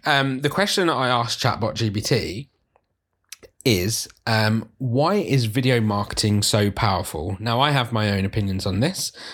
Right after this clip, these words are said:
and I'm sure, uh, a lot of people do. So let's have a look at the chatbot robot response.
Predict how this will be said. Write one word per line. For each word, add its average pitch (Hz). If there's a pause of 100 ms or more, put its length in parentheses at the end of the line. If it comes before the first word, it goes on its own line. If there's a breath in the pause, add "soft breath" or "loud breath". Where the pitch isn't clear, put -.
(120)
and 104
I'm 101
sure, 101
uh, 98
a -
lot 101
of -
people 98
do. 95
So 101 (320 loud breath)
let's 165
have 147
a 117
look 98 (100)
at 98
the 104
chatbot - (480)
robot 117
response. -